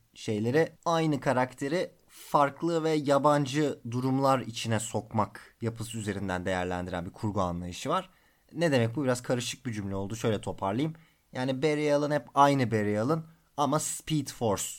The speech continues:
değişiyor mesela. Speed Force değişince Barry Allen nasıl tepki veriyor? Barry Allen aynı Barry Allen ama Speed Force'un yanında dört farklı force yaratılıyor ve bunları anlamaya çalışıyor. Karakterden çok karakterin yaşadığı olaylar üzerinden giden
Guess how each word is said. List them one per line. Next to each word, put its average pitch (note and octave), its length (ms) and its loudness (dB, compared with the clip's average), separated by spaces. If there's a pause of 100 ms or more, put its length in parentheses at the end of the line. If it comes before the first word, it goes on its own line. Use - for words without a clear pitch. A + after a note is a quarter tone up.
değişiyor F#2+ 460 -6
mesela. D#2+ 380 -10
Speed A#2+ 360 -6
Force A2+ 380 -4
değişince A2 520 -4
Barry A2 220 0
Allen A#2 200 0
nasıl A#2 240 -2
tepki - 320 -6
veriyor? - 280 -12 (560)
Barry C#3 340 4
Allen C#3+ 160 0
aynı C#3 380 2
Barry G#2 280 2
Allen D3+ 240 0 (220)
ama C3+ 180 -2
Speed C#3 340 -4
Force'un B2 440 -6
yanında B2+ 360 -2
dört C#3 240 2
farklı C3 600 -2 (360)
force B2+ 380 4 (180)
yaratılıyor A2 520 -2
ve B2+ 140 2
bunları B2 460 2 (200)
anlamaya G2 500 -2
çalışıyor. D2+ 520 -12 (100)
Karakterden C3+ 840 0
çok C#3 260 -6
karakterin A#2+ 580 -4
yaşadığı A2 420 -8
olaylar A#2 460 0
üzerinden F2+ 560 -4
giden F2+ 340 -2